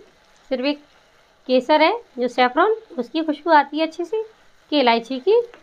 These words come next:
इलायची अगर आप नहीं खाते हो तो आप उसको skip भी कर सकते हैं, optional है। ये तो हम खुशबू के लिए डालते हैं, इससे अच्छा स्वाद आ जाता है। guys, जब ये हलवा एकदम पक जाएगा ना, तो बहुत अच्छी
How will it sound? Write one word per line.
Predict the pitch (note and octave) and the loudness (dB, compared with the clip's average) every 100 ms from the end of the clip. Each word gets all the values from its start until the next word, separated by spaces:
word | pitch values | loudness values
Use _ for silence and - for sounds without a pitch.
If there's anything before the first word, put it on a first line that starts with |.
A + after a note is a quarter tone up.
| _ _ _ _ _ _ _ _ | _ _ _ _ _ _ _ _
इलायची | C4+ C#4 D4 G4 | -4 -4 -2 -2
अगर | G#4 F4+ F#4 | 0 2 2
आप | F4 D4+ | 0 -2
नहीं | E4 | -2
खाते | F#4 F4+ E4+ | 0 0 0
हो | F#4+ A#4 - - | -2 -2 -6 0
तो | |
आप | C#4 C#4 | 2 0
उसको | D4 - | -6 -8
skip | D#4+ - F4 | -10 -4 0
भी | E4+ | 2
कर | F#4 D#4+ | 2 0
सकते | C#4+ - F4 | -2 -4 -2
हैं, | A#4 | 0
optional | B4 C#4 - E4 E4 | 2 0 0 0 2
है। | G4+ - _ _ _ _ _ _ _ _ _ _ _ _ | 0 -2 _ _ _ _ _ _ _ _ _ _ _ _
ये | B3+ | -4
तो | C#4 C#4+ | -2 0
हम | D#4+ D#4 - - _ - | 2 0 -2 -20 _ -20
खुशबू | G#3+ C4+ D#4 | -14 -6 -2
के | D#4+ | 0
लिए | D#4+ | 4
डालते | B3 G3+ B3+ | 4 2 -2
हैं, | F4+ | -4
इससे | F4+ B3+ | -4 -8
अच्छा | C#4 | -10
स्वाद | C4 B3+ B3+ | -2 0 2
आ | B3+ | 2
जाता | G#3 G3 C4+ | 2 0 0
है। | D4 | 2
guys, | G4 G#4 - _ _ _ _ _ _ _ _ | 0 -2 -14 _ _ _ _ _ _ _ _
जब | A#3 C#4 | -2 0
ये | C#4+ | 0
हलवा | G#3+ A3+ C#4+ | 0 4 4
एकदम | C#4 B3 F4 E4+ - _ _ _ _ _ _ - | 2 -2 -2 -4 -8 _ _ _ _ _ _ -2
पक | - | 0
जाएगा | F4 D4 B3 | 2 2 2
ना, | C4+ G4+ G#4 | -2 -4 -6
तो | D4 | -10
बहुत | A3 - A#3+ C#4 | -10 -4 -2 -2
अच्छी | B3 E4 | -6 -8